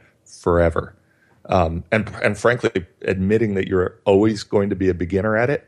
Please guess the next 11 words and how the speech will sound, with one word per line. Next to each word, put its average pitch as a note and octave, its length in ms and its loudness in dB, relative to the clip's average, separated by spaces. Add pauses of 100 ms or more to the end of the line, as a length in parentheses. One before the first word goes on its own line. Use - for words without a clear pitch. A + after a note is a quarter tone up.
that - 160 -4
you F2+ 160 -2 (260)
always A2+ 400 4
will G#2 120 2
have G2 160 -2
more G2 160 -2
to F#2 80 0
learn, G2+ 380 0 (280)
I - 80 -2
think F#2+ 260 -2
is, E2+ 340 -2